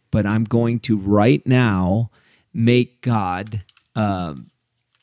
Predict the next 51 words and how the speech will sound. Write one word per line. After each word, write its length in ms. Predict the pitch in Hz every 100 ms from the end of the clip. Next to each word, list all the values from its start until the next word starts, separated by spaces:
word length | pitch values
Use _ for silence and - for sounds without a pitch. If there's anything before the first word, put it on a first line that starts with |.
| _ - - _ _ _ _ 117
God 480 | 113 98 80 - - _ _ _
in 180 | - 113
my 120 | 110
life." 380 | 107 110 104 - -
And 120 | 110
I'm 140 | 117
gonna, 200 | 135 127 -
and 180 | 110
through 200 | - 135
prayer, 320 | 123 143 147 104
I'm 100 | 113
gonna 120 | 113
go 220 | 107 117
to 80 | 113
him 400 | 101 113 131 156 - - -
and 140 | 113
just 340 | 110 113 - -
lay 260 | 110 110 107
it 160 | -
down 340 | 117 107 110 104
to 100 | 101
him 380 | 101 120 110
and 100 | 101
let 180 | 104 104
him 260 | 104 113 110
be, 360 | 110 101 101 _ _ _ _ -
uh, 220 | 107 104 101
God 340 | 107 104 110
in 80 | 107
my 160 | 107
life. 400 | 113 123 139 98 -
Let 180 | 104
him 200 | 107 113
be 140 | 110 113
the 100 | 104
Jehovah 440 | 110 107 110 113
of 60 | 110
my 140 | 123 127
life. 280 | 127 -
When 200 | - 110 110
you 140 | 131
do 200 | 120 123
that, 300 | 135 147 147 -
he'll 240 | - 120
do 160 | 107 107
it 60 |
a 40 | 95
lot 300 | 92 98 -
better 220 | 110 113
than 160 | 123 139
you. 320 | 156 131